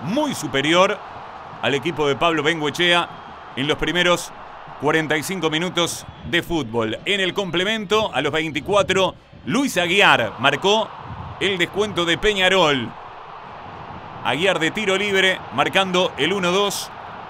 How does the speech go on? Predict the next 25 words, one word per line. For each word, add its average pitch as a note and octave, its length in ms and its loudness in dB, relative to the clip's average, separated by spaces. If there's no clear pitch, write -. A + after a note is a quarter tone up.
para D3 160 4
el D#3 100 4
equipo F3+ 600 0
aurinegro. G#3+ 760 2
El B2+ 140 -2
partido D3 340 0
finalmente D#3 520 -2
fue D#3 440 0
suspendido F3 800 -2
cuando D3+ 240 -4
faltaban D#3+ 560 2
siete E3+ 360 -2
minutos F3 540 -4
para C#3+ 680 4
el D#3 200 -2
cierre. C3 760 2
Y A#2+ 100 -2
ahora D#3+ 160 2
estamos F3 500 -2
ya D#3+ 400 4
en C#3 140 -2
el D3 400 2
final F#3+ 360 2
del E3+ 120 2
encuentro. G3+ 720 2